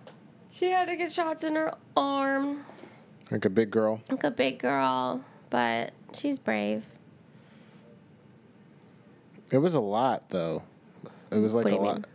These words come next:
Speaker 2: It was a lot going on, I felt.
Speaker 1: The shots?
Speaker 2: Yeah. Like, it's good that they double team it, but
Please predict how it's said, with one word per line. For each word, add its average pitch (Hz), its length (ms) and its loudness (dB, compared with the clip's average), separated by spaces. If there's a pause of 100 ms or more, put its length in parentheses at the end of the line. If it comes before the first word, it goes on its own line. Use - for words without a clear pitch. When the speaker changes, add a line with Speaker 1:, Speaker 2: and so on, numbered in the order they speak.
Speaker 2:
It 123 60 4
was 120 120 4
a 120 60 4
lot 117 240 2
going 113 280 0
on, 95 300 -2 (1200)
I 98 140 0
felt. 87 320 -2 (1300)
Speaker 1:
The 180 500 -2
shots? - 480 -2 (1120)
Speaker 2:
Yeah. 117 460 4 (640)
Like, 131 200 6
it's 127 120 4
good 147 260 4
that 156 160 -6
they 143 160 6
double 123 360 2
team 156 300 2
it, 151 160 0
but 117 260 2